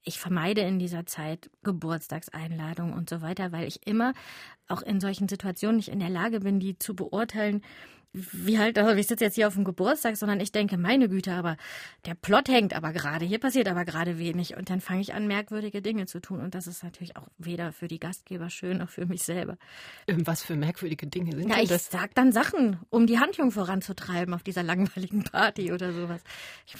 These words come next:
Speaker 1: stelle Fragen, damit mal was passiert. Ich kann Smalltalk dann nicht ausstehen, weil den würde ich auch aus meinem Manuskript streichen im Alltag. Deshalb fange ich dann an, Sachen zu sagen, die interessant sind, in der Hoffnung, ich erfahre auch interessante Sachen.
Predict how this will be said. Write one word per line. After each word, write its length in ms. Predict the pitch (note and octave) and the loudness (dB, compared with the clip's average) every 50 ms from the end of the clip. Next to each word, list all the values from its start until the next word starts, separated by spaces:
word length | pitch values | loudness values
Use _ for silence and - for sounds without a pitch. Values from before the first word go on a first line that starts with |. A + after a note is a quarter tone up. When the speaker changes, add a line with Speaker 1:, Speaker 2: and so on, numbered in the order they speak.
| - | -12
Speaker 1:
stelle 300 | - - G3 G#3 A3+ A3+ | -8 -4 -2 0 0 0
Fragen, 640 | A3+ - - - D#3 F#3+ C4+ D#4+ C#4 A#3+ G#3+ G#3 G3 | -2 -4 -2 -2 2 4 4 4 4 2 2 2 0
damit 240 | F#3+ F#3+ G3+ G3+ - | 0 0 0 0 0
mal 140 | G3+ G3 | 0 0
was 140 | F#3 G3 - | 0 -2 -2
passiert. 500 | - - G3 F#3 - - A#3+ C#4+ D4+ B3+ | -4 -8 -10 -10 -8 -4 -4 -2 -2 -4
Ich 120 | G3+ - - | -6 -8 -8
kann 220 | - G#3+ A3 A3 | -4 -4 -2 -2
Smalltalk 520 | - - - A#3 A#3+ D4 D#4 C4 G#3+ G3+ | -4 -2 0 2 2 2 2 0 -2 -2
dann 140 | - F#3+ F3 | -2 -4 -4
nicht 180 | F3+ F3+ - - | -4 -6 -8 -8
ausstehen, 440 | - F3 F3 - - E3+ E3+ F3 E3 | -10 -8 -10 -10 -10 -8 -8 -6 -4
weil 80 | F#3 | -2
den 160 | G3 G3+ G3 | -2 -2 -2
würde 160 | F#3 G3+ G#3+ A3+ | -2 -4 -4 -6
ich 100 | - - | -6 -8
auch 120 | G#3 G3+ | -6 -6
aus 140 | - G3 - | -6 -4 -4
meinem 160 | G3 G3+ G3+ | -2 -2 0
Manuskript 460 | G3+ G3 G3+ - - - C#4+ C#4 - | -2 -2 -4 -6 -6 -6 -6 -6 -6
streichen 540 | - - - - D#3 E3+ D#3 - - - - - _ _ - - - _ _ _ - | -10 -10 -10 -10 -8 -8 -10 -10 -12 -16 -18 -18 _ _ -20 -20 -20 _ _ _ -14
im 140 | F3 - - - | -14 -12 -12 -10
Alltag. 360 | - E3+ F3 - F3+ - - _ | -12 -12 -12 -14 -16 -16 -14 _
Deshalb 400 | - F3+ - F#3+ F#3+ F#3 - - - _ | -14 -10 -8 -8 -8 -8 -10 -14 -18 _
fange 200 | - G3+ G#3 G#3 | -4 -4 -4 -4
ich 80 | - | -4
dann 140 | - G3 G3+ | -6 -8 -6
an, 240 | - G#3 G#3 G#3+ G3+ | -4 -4 -4 -2 -2
Sachen 300 | F#3 F#3 - A#3 A3+ A3+ | -4 -4 -2 -2 -4 -4
zu 120 | - A3+ | -4 -8
sagen, 300 | G3+ G#3 G3+ G#3+ A#3 A#3 | -8 -6 -4 -4 -2 -2
die 80 | A3+ B3 | -2 -2
interessant 440 | B3+ C4+ D4 D4 - D#4 C#4 A#3+ - | -4 -4 -4 -4 -2 -2 -2 -2 -4
sind, 260 | - E3 E3+ F#3+ - | -6 -6 -8 -8 -8
in 120 | - G3 | -6 -4
der 140 | F#3 F3+ D#3 | -4 -4 -4
Hoffnung, 280 | F#3 G3+ - B3 A#3 A3+ | -6 -6 -4 -4 -4 -4
ich 180 | A#3 - - | -4 -6 -8
erfahre 500 | - - - C4 C4+ B3+ G#3+ F3 F3 F3 | -10 -6 0 2 2 2 2 0 -4 -8
auch 60 | - | -8
interessante 680 | - F3+ F3+ F3 - E3 E3 - - F3 F3 F3+ - F#3 | -8 -10 -10 -10 -10 -14 -14 -14 -12 -12 -12 -12 -12 -12
Sachen. 300 | F#3+ F#3+ - A3 A3 | -12 -10 -10 -10 -12